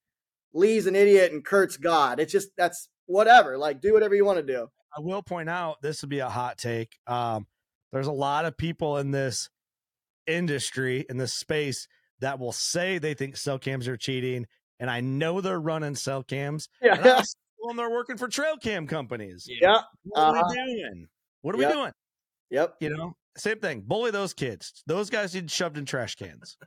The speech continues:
Speaker 1: Yep. Knock
Speaker 2: Next
Speaker 1: their
Speaker 2: question.
Speaker 1: pencil boxes out.
Speaker 3: <laughs> It definitely helps kill 'em, but, uh, it's not cheating.
Speaker 2: Yeah.
Speaker 3: All right.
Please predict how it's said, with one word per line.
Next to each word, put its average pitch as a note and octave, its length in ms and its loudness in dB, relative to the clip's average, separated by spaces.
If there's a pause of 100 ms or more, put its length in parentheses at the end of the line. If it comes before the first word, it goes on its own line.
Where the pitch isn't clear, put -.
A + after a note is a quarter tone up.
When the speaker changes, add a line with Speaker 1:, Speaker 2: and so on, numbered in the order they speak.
(160)
Speaker 1:
Yep. D#3+ 200 2 (480)
Knock G3 220 4
Speaker 2:
Next - 20 0
Speaker 1:
their A3+ 100 8
Speaker 2:
question. - 0 -
Speaker 1:
pencil G3+ 360 2
boxes - 420 0
out. C#3+ 260 0
Speaker 3:
<laughs> - 240 -16 (120)
It F3 100 -4
definitely A#3 360 0
helps G3 240 -2
kill F#3 260 -4
'em, F#3 120 -10 (240)
but, C#3 440 -8
uh, C#3+ 200 -2
it's C#3+ 180 -10
not A#2 180 -12
cheating. A2+ 340 -16 (1200)
Speaker 2:
Yeah. G#2 320 -8
Speaker 3:
All F#3+ 180 2
right. C#3+ 460 -2